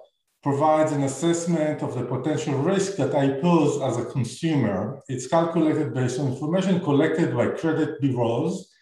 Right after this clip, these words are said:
and it is used in a variety of financial decisions by lenders, banks, and even when I rent an apartment.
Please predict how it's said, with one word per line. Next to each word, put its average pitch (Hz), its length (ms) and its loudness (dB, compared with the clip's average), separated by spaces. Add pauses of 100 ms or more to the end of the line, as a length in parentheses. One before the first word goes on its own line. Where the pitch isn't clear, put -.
(560)
and 147 100 0
it 147 160 0
is 151 180 0
used 220 260 0
in 165 100 2
a 127 160 0
variety 185 380 4
of 135 120 0
financial 127 480 -2
decisions 170 720 0
by 120 140 -2
lenders, 156 720 2 (580)
banks, 160 640 -2
and 170 220 0
even 202 340 4
when 180 160 6
I 160 80 6
rent 143 380 2
an 139 100 0
apartment. 107 800 -6